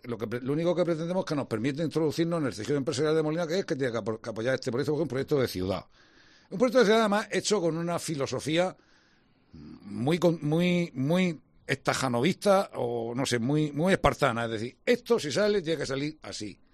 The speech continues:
con gente de la casa y alguno de, de cercano. Porque si nos podemos, si nos ponemos a comparar contra el partido, con el, con el equipo que jugamos nuestro prim-, nuestro último partido del Gijón, pues ¿qué te voy a contar? Es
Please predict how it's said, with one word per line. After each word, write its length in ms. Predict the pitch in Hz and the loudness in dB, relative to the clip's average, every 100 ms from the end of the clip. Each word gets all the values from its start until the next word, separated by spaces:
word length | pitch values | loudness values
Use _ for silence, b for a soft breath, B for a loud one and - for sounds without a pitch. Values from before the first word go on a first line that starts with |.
| - _ - | -20 _ -20
con 180 | - 95 | -14 -10
gente 500 | - 202 202 - 104 | 0 0 0 -2 -4
de 120 | 98 | -4
la 80 | 104 | -4
casa 380 | 120 180 190 185 - - | 0 2 2 -2 -10 -12
y 240 | 240 262 220 | -4 -4 -4
alguno 480 | - 120 135 151 156 _ _ _ - _ - | -8 -4 -2 -2 -4 _ _ _ -20 _ -16
de, 220 | 104 113 - - | -8 -8 -8 -12
de 140 | 107 | -10
cercano. 500 | 104 104 - 107 87 - b b b b b b b - | -6 -6 -2 -2 -2 -12 b b b b b b b -6
Porque 280 | 113 - - | -4 -2 -2
si 120 | 107 | -2
nos 120 | 98 | -2
podemos, 340 | - 107 131 - - | 0 2 2 0 -6
si 120 | 104 | -6
nos 100 | 101 | -6
ponemos 240 | 104 117 | -4 -2
a 20 | 123 | 2
comparar 300 | 127 139 135 | 2 4 2
contra 240 | 135 127 | 2 0
el 60 | 117 | 0
partido, 440 | 113 131 139 127 | -2 0 0 0
con 240 | - 123 120 | -4 -6 -4
el, 60 | |
con 160 | - 120 | -4 -4
el 100 | 117 | -2
equipo 220 | 117 135 | -2 -4
que 60 | 117 | -4
jugamos 320 | - 110 117 | -4 -2 0
nuestro 320 | 117 117 110 | 0 0 -2
prim-, 280 | 107 113 117 | -2 -2 -2
nuestro 240 | 120 113 | -4 -4
último 240 | 113 127 123 | -2 0 0
partido 340 | 123 - 139 | -2 0 0
del 100 | 135 | 0
Gijón, 380 | - 117 156 170 b b b | -2 2 2 2 b b b
pues 140 | - 104 | -14 -6
¿qué 60 | |
te 80 | 117 | -4
voy 80 | 104 | -4
a 40 | |
contar? 380 | 87 85 170 90 | -2 4 4 2
Es 60 | - | -12